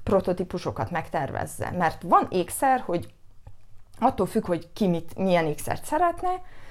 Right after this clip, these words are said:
el kell, az az első dolog, hogy eldöntsem,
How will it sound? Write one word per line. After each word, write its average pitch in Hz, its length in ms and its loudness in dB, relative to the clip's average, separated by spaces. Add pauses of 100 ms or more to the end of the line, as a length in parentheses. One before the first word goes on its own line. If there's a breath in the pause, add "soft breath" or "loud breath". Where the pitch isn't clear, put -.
(460 soft breath)
el 226 220 6
kell, 160 220 2
az 254 180 4
az 165 120 2
első 180 320 2
dolog, 180 360 4
hogy 160 280 0 (340)
eldöntsem, 175 760 2